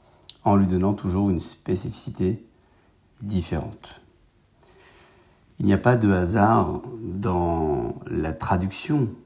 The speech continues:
des définitions de la nature d'une part et de la pièce d'autre part, puisque la nature est unique et la pièce également. Lorsque je parle de la pièce,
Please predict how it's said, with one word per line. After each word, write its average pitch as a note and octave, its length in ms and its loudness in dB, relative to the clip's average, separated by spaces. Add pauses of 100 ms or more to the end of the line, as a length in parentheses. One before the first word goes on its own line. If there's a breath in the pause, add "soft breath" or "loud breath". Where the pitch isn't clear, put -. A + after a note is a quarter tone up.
(760 soft breath)
des D#2+ 640 0
définitions G#2 840 0 (800 loud breath)
de G2+ 160 0
la F2 120 2
nature F2+ 360 2
d'une F#2 220 2
part F#2+ 400 2 (600)
et F#2 420 2 (440 soft breath)
de F#2 80 -2
la F2 140 0
pièce G#2+ 300 2
d'autre F2+ 240 0
part, F#2 560 0 (120)
puisque - 280 -2
la G#2 300 4
nature A#2+ 320 2
est G2 200 2
unique F#2+ 560 0 (720 soft breath)
et A#2 80 0
la F#2 140 4
pièce - 760 2 (280)
également. D#2+ 500 0 (960 loud breath)
Lorsque A2+ 360 0
je E2+ 120 2
parle F2 580 0
de E2+ 100 -4
la D#2+ 140 -2
pièce, - 640 0